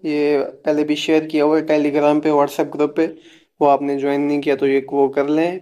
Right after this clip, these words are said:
पचास लाख टोकन पे आपको मिलेंगे, अ,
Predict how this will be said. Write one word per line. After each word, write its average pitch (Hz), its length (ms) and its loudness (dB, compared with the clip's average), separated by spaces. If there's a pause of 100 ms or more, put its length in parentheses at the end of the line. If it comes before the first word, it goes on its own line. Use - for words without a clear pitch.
(120)
पचास 151 560 4
लाख 143 560 2
टोकन 147 300 -2
पे 139 120 0
आपको 135 640 2
मिलेंगे, 139 640 0
अ, - 140 -10